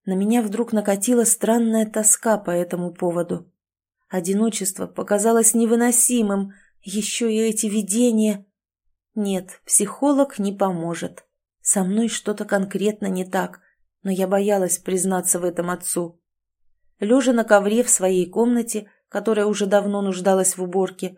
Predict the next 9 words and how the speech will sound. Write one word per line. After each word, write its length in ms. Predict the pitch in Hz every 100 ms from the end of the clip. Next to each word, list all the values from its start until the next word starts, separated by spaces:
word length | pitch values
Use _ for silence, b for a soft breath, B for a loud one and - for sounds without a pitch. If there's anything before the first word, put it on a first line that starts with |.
| b b b
я 220 | 180 208
слушала 480 | 214 254 285 262 240
тяжёлую, 580 | 233 202 185 247 233 214
разрывающую 800 | 202 180 190 214 220 208 - 202
мозг 360 | 196 190 -
музыку 460 | 202 240 226 196 170
на 140 | 180
полную 400 | 185 208 185 180
катушку, 640 | 180 185 185 180 - 170